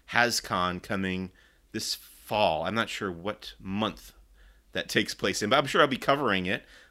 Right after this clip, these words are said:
on laughing place dot com. And then we got a reveal of the cover for the new novel, Star Wars Ronin, a Visions novel. This is a tie-in to the Star Wars Visions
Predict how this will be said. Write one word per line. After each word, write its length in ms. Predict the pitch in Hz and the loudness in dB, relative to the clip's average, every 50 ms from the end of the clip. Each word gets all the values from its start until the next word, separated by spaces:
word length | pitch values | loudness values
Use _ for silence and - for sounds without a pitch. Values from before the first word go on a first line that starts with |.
| _ - | _ -2
on 260 | 90 95 101 110 120 | 2 2 2 2 0
laughing 380 | - 92 87 90 - 98 92 92 | 0 0 0 0 0 -4 -8 -6
place 400 | - - 104 107 110 - - - - - - _ _ _ _ | -4 -2 -2 -2 -2 -2 -6 -8 -10 -18 -20 _ _ _ _
dot 240 | - 120 117 107 - | -4 -2 -2 -2 -2
com. 280 | - 160 156 123 92 - - | 0 0 2 2 0 0 -2
And 100 | 120 135 | 0 0
then 180 | 175 196 185 175 | 2 2 2 0
we 100 | 175 165 | 0 0
got 400 | - 156 156 156 170 - - - - - - - - - | 4 4 4 4 4 2 -4 -14 -16 -20 -20 -20 -10 -4
a 80 | - 127 | -2 0
reveal 580 | 131 123 131 123 107 107 135 170 214 196 202 - | 2 2 2 0 0 -2 -2 0 2 2 2 4
of 200 | 131 143 131 123 | 2 2 2 0
the 80 | 131 | -6
cover 680 | - - - - - 190 165 139 95 92 92 98 113 - - - - _ _ _ | -6 -8 -6 0 4 4 4 4 4 0 -2 -2 -4 -8 -16 -20 -20 _ _ _
for 240 | - - 135 120 113 | -6 0 2 2 2
the 100 | 110 110 | 2 2
new 220 | 110 117 143 190 | 2 2 2 2
novel, 560 | 196 147 110 101 98 95 107 107 110 123 131 _ _ _ _ _ _ | 2 2 2 2 2 2 0 -2 -2 -4 -8 _ _ _ _ _ _
Star 480 | - - - - - 156 139 143 151 147 | -12 -10 -6 2 6 8 8 8 8 6
Wars 420 | 139 127 120 120 120 117 - - - - | 6 6 6 4 4 0 -2 -6 -12 -14
Ronin, 680 | - 95 101 127 156 202 208 151 117 95 85 76 - - _ _ _ _ _ _ _ _ - | -10 0 6 6 8 8 6 6 2 2 0 -4 -10 -12 _ _ _ _ _ _ _ _ -6
a 140 | 95 101 | -4 -4
Visions 640 | 98 92 120 151 160 147 170 156 151 151 143 - - _ _ _ _ - | -2 0 2 2 2 2 0 0 0 -2 -4 -8 -14 _ _ _ _ -6
novel. 400 | 107 107 107 101 98 87 85 76 | 0 0 2 2 0 -2 -4 -6
This 220 | 80 104 147 - | -4 -4 -4 -4
is 120 | 170 147 - | -2 -2 -2
a 60 | 135 | -4
tie-in 680 | - - - 120 113 120 123 127 123 123 123 120 123 123 - - - - _ _ - | -4 -4 0 2 2 4 4 4 4 4 2 0 -2 -6 -10 -20 -20 -20 _ _ -8
to 120 | - 120 | -4 -4
the 60 | 101 | -2
Star 380 | 101 - - - 113 113 120 123 | -2 -2 0 2 4 6 6 6
Wars 300 | 123 123 120 117 110 98 | 6 4 4 4 2 -2
Visions 920 | 98 92 95 113 131 131 120 101 113 101 95 98 104 120 127 - - | -8 -6 0 2 2 2 2 0 -2 -2 -2 -2 -4 -6 -8 -10 -12